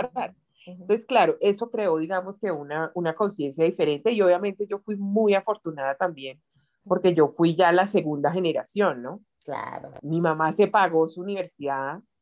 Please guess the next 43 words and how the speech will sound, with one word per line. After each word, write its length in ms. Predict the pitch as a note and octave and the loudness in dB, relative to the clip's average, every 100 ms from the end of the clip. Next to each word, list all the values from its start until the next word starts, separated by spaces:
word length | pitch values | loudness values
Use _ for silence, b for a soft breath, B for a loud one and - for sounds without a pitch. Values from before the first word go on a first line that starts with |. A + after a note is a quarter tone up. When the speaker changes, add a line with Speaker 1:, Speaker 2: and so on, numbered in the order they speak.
| _ _ - | _ _ -2
Speaker 1:
mejoró 420 | F3 E3 D#3+ D#3 | 0 0 2 0
sus 140 | D#3+ | -2
condiciones 460 | - G3 F#3 E3 C#3+ | -6 -6 -2 -4 -2
laborales, 680 | D#3 E3 D3+ C#3+ C#3 E3+ B3 | 0 2 2 0 -2 -4 -6
entonces 580 | B3 D3+ D3+ D#3+ - - | -10 -12 -8 -8 -8 2
casi 260 | F3+ E3+ | 2 2
que 160 | - F#3 | 0 2
yo 380 | D3+ C#3+ D3 _ _ _ | 4 2 0 _ _ _
en, 340 | - E3+ D#3 - | 0 2 0 -2
en 120 | E3 | 0
automático 840 | D#3 D3+ D3+ D3 C#3+ F3 F3 G3 - | 0 0 -2 0 -2 -2 0 0 0
iba 260 | F#3 E3 D#3+ | 0 0 2
a 40 | |
la 80 | G3 | 0
universidad 680 | G#3 E3+ D3+ - D3+ G3 - | -2 -4 -6 -6 -4 -4 -4
o 140 | D#3 | -6
iba. 300 | F#3+ D3+ - _ _ _ - | -4 -6 -8 _ _ _ -20
Speaker 2:
Ajá. 320 | E3+ C#3+ D3 | -18 -14 -6
Speaker 1:
Entonces, 180 | G3+ G#3 | -6 0
claro, 280 | A#3+ E3+ D#3 | 2 2 -2
nosotros 460 | D#3+ F#3 E3 F#3+ | -4 -6 -4 -6
fuimos 340 | A3+ G#3 G3+ G3+ | -4 -4 -4 -2
de 160 | F3+ | -4
esa 180 | D3 D#3+ | -4 -8
generación 800 | F#3+ F3+ D3 C#3 D3 C#3 C3+ D#3+ _ _ _ _ - | -8 -4 -4 -6 -6 -4 -4 -8 _ _ _ _ -2
que 180 | F3 E3+ | 0 4
ya, 540 | F3+ E3 E3 E3 E3 | 4 6 6 2 -2
¿no? 220 | D#3+ A3 - | -8 -10 -12
O 60 | D#3+ | -14
sea, 160 | E3 E3 | -8 -4
mi 120 | D#3+ | -2
abuela 440 | D3 E3 F3 E3+ | 0 2 2 0
mandó 260 | F#3 F3+ D#3+ | -4 -4 -4
a 80 | C#3+ | -4
mi 60 | |
mamá 220 | E3 E3+ | -6 -6
a 40 | D3 | -8
estudiar 480 | - D#3 D#3 D#3+ D#3+ | -10 -8 0 2 2
y 40 | |
a 80 | D#3+ | 0
terminar 380 | F3 E3+ D3 C3+ | -2 -4 -4 -4
el 80 | |
bachillerato, 840 | C#3+ D#3 D#3 C#3+ C#3+ D3+ - E3+ | -4 -6 -4 0 4 4 2 -4